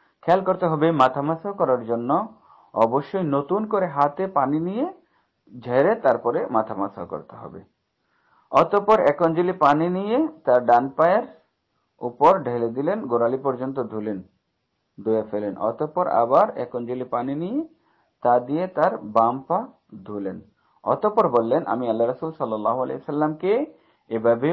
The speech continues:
অজু করতে দেখেছি।" সুবহানাল্লাহ। এই হাদিসটি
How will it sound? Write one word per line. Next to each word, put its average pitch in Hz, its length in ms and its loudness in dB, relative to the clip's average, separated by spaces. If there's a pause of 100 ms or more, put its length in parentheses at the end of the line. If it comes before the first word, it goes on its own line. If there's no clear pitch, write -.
(120)
অজু 120 300 -4
করতে 110 460 -4
দেখেছি।" 95 640 -12
সুবহানাল্লাহ। 98 640 -16 (680)
এই 143 180 2
হাদিসটি 175 580 0